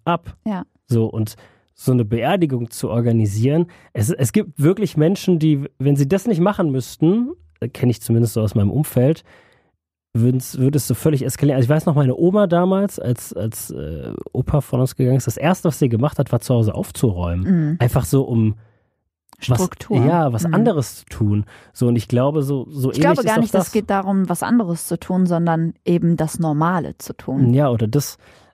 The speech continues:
Speaker 1: ähm, irgendwie in den Alltag zurückzukommen, wobei das
Speaker 2: Ja.
Speaker 1: an Tag eins wahrscheinlich, äh, ja, ganz, ganz komisch ist. Aber was, was ich sagen muss, ähm,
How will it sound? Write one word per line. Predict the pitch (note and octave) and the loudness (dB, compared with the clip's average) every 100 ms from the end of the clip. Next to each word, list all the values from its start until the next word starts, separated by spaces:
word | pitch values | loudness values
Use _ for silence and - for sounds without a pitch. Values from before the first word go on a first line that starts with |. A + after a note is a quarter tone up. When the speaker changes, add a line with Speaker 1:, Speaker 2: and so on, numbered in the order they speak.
| _ | _
Speaker 1:
ähm, | A2+ A2 G#2 G#2 A2 | -2 2 2 0 0
irgendwie | C#3 E3+ D#3 C#3 | 0 0 0 0
in | B2+ | 2
den | A#2+ | 2
Alltag | - C3 F#3 - D3+ - | 0 -2 -2 -2 -2 0
zurückzukommen, | B2+ C#3 - C3 C#3+ A#2+ | 0 0 -2 -2 0 0
wobei | A2 A2 | 0 2
das | A#2 | 2
Speaker 2:
Ja. | A#2+ | 0
Speaker 1:
an | A2 | 0
Tag | G#2+ G#2+ | -2 0
eins | A2+ B2 A#2+ | 0 0 -2
wahrscheinlich, | G#2+ A#2+ A2+ G#2+ - | -2 0 0 -2 -8
äh, | E2+ - | -10 -8
ja, | G#2+ A#2 F#2+ | -6 -4 -6
ganz, | G#2+ G#2+ - - | -8 -10 -12 -12
ganz | G#2 - | -12 -10
komisch | - C3 - | -12 -12 -10
ist. | - - - - | -12 -12 -14 -2
Aber | C3+ C#3+ | 2 2
was, | C#3 - - | 0 -4 -4
was | C3 C#3+ | 0 0
ich | A#2+ | 2
sagen | C3 C3+ C3 | 2 4 2
muss, | A#2+ - - | 0 -2 -4
ähm, | A2+ A2 G#2 G2 C2+ B1+ | 0 2 2 0 -4 -12